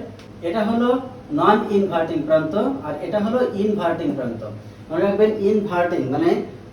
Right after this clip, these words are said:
উল্টায় যাবে, যা দিব তার উল্টা হবে, এটাকে বলে ইনভার্টিং। আমরা বলি না ইনভার্ট, সেটা ইনভার্টিং প্রান্ত, আর এটা নন ইনভার্টিং প্রান্ত,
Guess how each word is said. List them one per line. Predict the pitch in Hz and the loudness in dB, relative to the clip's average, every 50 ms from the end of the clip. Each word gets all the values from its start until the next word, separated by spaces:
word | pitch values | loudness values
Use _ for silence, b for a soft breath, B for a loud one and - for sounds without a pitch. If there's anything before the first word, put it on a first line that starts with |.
| - 220 | 0 4
উল্টায় | 214 220 208 202 190 156 139 139 | 4 4 6 6 4 4 4 2
যাবে, | 127 113 120 123 131 | 0 0 -2 -2 0
যা | 151 160 170 170 196 | 0 2 2 2 2
দিব | 196 208 214 214 226 | 2 2 2 0 2
তার | 247 269 269 - - - - - 185 | 2 2 0 0 -4 -10 -10 0 2
উল্টা | 190 214 208 202 165 151 | 2 4 4 4 2 2
হবে, | 135 131 131 131 | 2 0 0 0
এটাকে | 127 160 170 190 208 | 0 0 -2 -2 0
বলে | 202 180 160 160 | 2 4 4 4
ইনভার্টিং। | 156 160 160 147 147 139 131 131 135 | 4 4 2 2 2 2 0 0 0
আমরা | 135 139 151 170 | 0 0 2 2
বলি | 175 175 180 | 2 2 2
না | 202 196 - 185 180 180 | 2 0 0 2 2 0
ইনভার্ট, | 185 160 143 135 156 175 160 - - - - - - - - - - - | 2 2 0 0 2 2 2 2 0 -4 -10 -14 -16 -18 -18 -18 -14 -4
সেটা | - 175 170 151 135 - - - - 160 160 | -2 0 0 2 0 -2 -4 -8 -8 -4 -4
ইনভার্টিং | 160 143 151 160 165 - - 139 135 | -2 0 2 2 2 2 0 -2 -2
প্রান্ত, | 131 123 117 - - - | -2 -4 -4 -6 -6 -6
আর | 262 135 | -6 -4
এটা | - 208 - - | -2 -2 -2 0
নন | 165 165 165 170 | -2 0 0 0
ইনভার্টিং | 143 135 277 254 - - 117 117 | 2 2 0 -2 -2 -6 -8 -8
প্রান্ত, | 117 113 | -8 -8